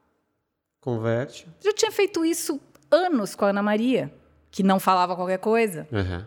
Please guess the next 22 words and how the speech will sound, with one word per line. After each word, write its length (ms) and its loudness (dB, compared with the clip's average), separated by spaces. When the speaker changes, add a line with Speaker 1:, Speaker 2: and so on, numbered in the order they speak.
Speaker 2:
né? 280 -2
Que 120 -4
tinha 260 0
até 160 2
um 80 2
vocabulário 720 0
mais 320 4
restrito 680 0
ali, 280 2
né, 140 0
pra 120 -2
aquele 240 0
universo 760 0
de 120 -10
donas 280 0
de 80 -8
casa 600 -2
e 60 -6
tal. 420 -2
Então, 340 2
quando 420 2
eu 240 2